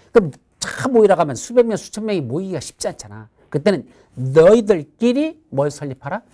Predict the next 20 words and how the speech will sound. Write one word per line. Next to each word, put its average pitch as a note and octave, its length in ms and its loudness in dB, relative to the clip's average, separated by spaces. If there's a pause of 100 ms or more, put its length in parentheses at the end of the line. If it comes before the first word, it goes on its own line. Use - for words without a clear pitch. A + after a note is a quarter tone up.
(300)
조합을 A#2 440 -2
설립해가지고 B2 840 -12 (160)
거기 A#2+ 160 -2
조합장도 D#3 520 -4
있을 C3+ 160 -10
것이고 A#2+ 300 -12
이사감사도 D3 560 -10
있겠죠? - 360 -10 (200)
그리고 D3 260 -6 (200)
조합을 D#3 340 -2
설립해서 D#3 540 -10 (360)
그 B3+ 440 0 (120)
조합에 B2+ 420 -8
의해서 G#2+ 540 -12
사업을 C#3 420 -14
시행하도록 B2 500 -8
하자. - 300 -12 (360)
바로 D#3 280 -2 (640)
사업 - 560 -2 (200)
전부를 C3 520 -6